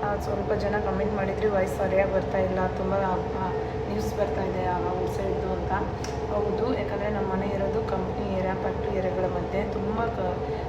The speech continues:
ಸರೌಂಡಿಂಗ್ ತುಂಬಾ ಸೌಂಡ್ ಬರುತ್ತೆ. ವಿಂಡೋಸ್ ಹಾಕಿದ್ರು ಕೂಡ ಇಷ್ಟು ಸೌಂಡ್ ಬರುತ್ತೆ,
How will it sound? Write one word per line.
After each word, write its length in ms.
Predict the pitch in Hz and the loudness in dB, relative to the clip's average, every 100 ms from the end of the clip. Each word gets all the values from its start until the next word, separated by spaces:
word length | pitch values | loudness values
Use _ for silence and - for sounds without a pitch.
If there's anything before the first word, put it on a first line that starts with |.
| 220 - | -2 2
ಸರೌಂಡಿಂಗ್ 460 | 196 208 220 220 | 2 2 0 0
ತುಂಬಾ 360 | 208 208 214 202 214 - | -2 -2 0 0 0 0
ಸೌಂಡ್ 260 | 196 190 | 0 2
ಬರುತ್ತೆ. 320 | 190 180 - | 4 2 2
ವಿಂಡೋಸ್ 580 | 214 - 196 196 220 220 | 0 0 0 2 4 4
ಹಾಕಿದ್ರು 420 | 196 - 196 202 | 4 0 -2 0
ಕೂಡ 100 | 214 | 0
ಇಷ್ಟು 240 | 220 220 220 | 0 0 -2
ಸೌಂಡ್ 360 | 214 - 180 | -2 -2 -2
ಬರುತ್ತೆ, 400 | 185 180 180 - | -2 0 -2 -2